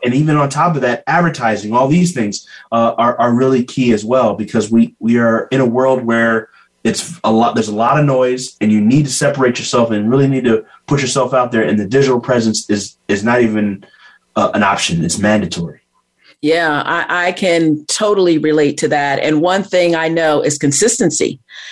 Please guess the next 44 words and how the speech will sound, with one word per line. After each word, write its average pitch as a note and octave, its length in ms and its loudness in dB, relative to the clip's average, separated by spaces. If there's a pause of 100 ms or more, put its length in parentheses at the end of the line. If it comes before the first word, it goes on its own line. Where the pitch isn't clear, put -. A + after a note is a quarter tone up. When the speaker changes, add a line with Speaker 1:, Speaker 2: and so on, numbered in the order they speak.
(120)
Speaker 2:
You F3+ 100 2
have A3+ 380 -4
to D#3+ 80 -2
be D3+ 180 2
consistent. - 640 -2 (240)
You - 80 2
can't C#4 380 0
put C#4 160 2
up A3 200 0
a G3+ 60 0
post G3 420 0
or F#3 80 2
do F#3+ 200 0
social G3 400 0
media F3 540 2
and D#3+ 220 -2
then D#3 360 0
they D#3+ 100 2
don't E3 180 0
see F3+ 180 -2
you E3 120 2
for E3 240 2
a D3+ 60 2
week D3+ 280 0
or C#3+ 180 2
a C#3+ 40 -2
month. B2 340 0
You A#2 100 0
have F#3 260 -2
to F3 80 -4
be D3 180 2
consistent. B2+ 800 -2 (400)
Um, - 60 -14
Speaker 1:
Absolutely. F#3+ 400 -2 (400)
Speaker 2:
so D4+ 540 0
should - 320 0
you G#4+ 100 2
try B3 640 0
to A#3 160 -2
master A3 420 -2
all G3+ 300 2
social D4 360 0
media C#4 320 2
platforms? D4 800 -2